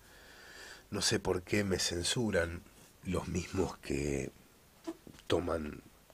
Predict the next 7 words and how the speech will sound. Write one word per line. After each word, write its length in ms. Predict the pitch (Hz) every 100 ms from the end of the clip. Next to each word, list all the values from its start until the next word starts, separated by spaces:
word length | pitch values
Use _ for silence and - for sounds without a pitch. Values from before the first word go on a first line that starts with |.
| -
conceptualizaciones 1040 | 82 - 82 76 - - - - - -
que 120 | -
yo 140 | - -
ejercí. 420 | - - - - - - - - -
De 80 | -
todos 320 | - 113 78
modos, 640 | 85 95 95 101 92 -